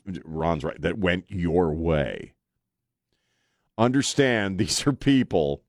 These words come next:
that want more Supreme Court justices on the bench so that they can get the majority. And once they have the majority, uh, let's say, uh, y-, you add a few more justices, uh, then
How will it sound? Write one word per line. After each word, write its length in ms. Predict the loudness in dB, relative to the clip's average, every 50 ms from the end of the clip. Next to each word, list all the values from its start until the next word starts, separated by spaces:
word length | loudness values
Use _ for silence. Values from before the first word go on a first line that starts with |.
| _ _ _ _ _ _ _ _ _ _ _ _ _ _ _ _ _ _ _ -6
that 320 | 2 4 4 4 2 0
want 400 | -6 -2 2 2 2 2 2 0
more 480 | -2 -2 0 2 4 4 6 6 4 4
Supreme 540 | 2 0 -2 -2 -2 2 2 2 2 2 0
Court 380 | 0 2 2 4 2 2 -2
justices 760 | -2 2 2 2 2 0 -4 -6 -2 0 2 2 2 2 0 -2 -2
on 240 | 0 2 2 2 0
the 80 | -2
bench 640 | -2 0 2 2 2 2 0 -2 -4 -6 -8 -12 -14 -12 -10
so 220 | -4 0 0 2
that 260 | 2 0 -2 -2 0
they 220 | 2 4 4 2 2
can 320 | 0 0 0 0 -2 -4
get 360 | -2 0 0 0 -2 _ -6
the 60 | -4
majority. 720 | -2 -2 -2 0 2 4 4 4 4 4 2 0 -2 -2
And 180 | 0 -2 0 0
once 220 | 2 0 0 -2
they 320 | -4 0 2 2 4 4 4
have 260 | 4 2 2 2 0
the 80 | -2 -2
majority, 800 | -2 -2 -2 2 2 4 4 6 4 2 2 -2 -4 -6 -8 -8 _ _ _ _ _ _ _ _ _ _ _ _ -2
uh, 400 | 0 2 2 4 2 2 2 2
let's 200 | 2 0 0 -2
say, 560 | 0 2 4 4 4 4 2 2 2 0 -2 -2
uh, 520 | -2 -4 -2 -2 -2 -2 -2 -4 -4 -4 -4
y-, 220 | -4 -4 -4 -4
you 160 | -4 -4 -4 -2
add 140 | -2 -4
a 20 | -6
few 160 | -4 -4 -4
more 180 | -2 -2 -4 0
justices, 840 | 2 2 2 2 0 -4 -8 -4 -2 0 0 0 0 -2 -4 -4 -4
uh, 640 | -4 -2 -2 0 0 0 -2 -4 -4 -2 -2 -2 -4 -4
then 880 | -6 -8 -2 0 2 2 2 0 0 -2 -2 -2 -2 -2 -4 -6 -8 -8